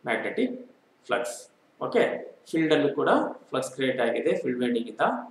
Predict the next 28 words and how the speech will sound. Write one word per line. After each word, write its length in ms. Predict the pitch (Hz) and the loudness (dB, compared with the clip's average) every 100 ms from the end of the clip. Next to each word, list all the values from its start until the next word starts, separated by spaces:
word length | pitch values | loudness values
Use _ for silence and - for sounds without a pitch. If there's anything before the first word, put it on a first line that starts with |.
| - _ 120 | -18 _ 0
ಆರ್ಮೇಚರ್ 420 | 123 127 120 123 113 | 0 0 -2 -2 -4
ವೈಂಡಿಂಗ್ 280 | 113 110 110 | -4 -6 -6
ಇಂದನೂ 220 | 135 233 247 | -6 -6 -4
ಫ್ಲಕ್ಸ್ 240 | - - - | -6 -6 -10
ಕ್ರಿಯೇಟ್ 220 | 98 - | -10 -8
ಆಗಿದೆ. 220 | 92 - - _ _ _ _ | -10 -10 -14 _ _ _ _
So 60 | - - | -4 4
ಅವಾಗ 180 | 202 240 - - | 8 8 8 4
ಎರಡರಿಂದ 380 | 202 220 196 202 | 6 6 6 2
ಫ್ಲಕ್ಸ್ 200 | 185 196 - | 0 0 0
ಕ್ರಿಯೇಟ್ 260 | 131 120 107 | 0 0 0
ಆದ್ಮೇಲೆ 320 | 87 - 214 269 - _ _ _ _ _ _ _ _ 180 | -4 -10 -10 -10 -12 _ _ _ _ _ _ _ _ 0
there 100 | 185 | 0
is 40 | - 180 | 2 0
interaction 560 | 190 226 208 - 175 143 | 6 8 8 6 0 0
between 260 | 123 - 269 - - _ _ _ _ _ _ _ _ _ _ - 196 | -2 -4 -6 -8 -18 _ _ _ _ _ _ _ _ _ _ -6 2
two 120 | 269 - - - - _ _ - | 2 2 -6 -16 -20 _ _ -2
fluxes 380 | 127 - - - - | 0 0 -4 -8 -2
take 180 | 120 - - | -2 -2 -4
place. 200 | - - - _ _ - 117 | -8 -8 -18 _ _ -8 0
Okay, 200 | 233 117 120 - - _ _ - | 2 2 -2 -10 -20 _ _ 4
so 60 | 156 160 | 6 8
one 100 | 175 | 8
is 60 | 180 175 | 6 4
from 120 | 156 269 | 2 4
the 80 | 339 330 - _ 139 | 2 0 -8 _ 0
magnetic 420 | 131 135 139 - - | 2 2 0 -4 0
field, 200 | 220 | 0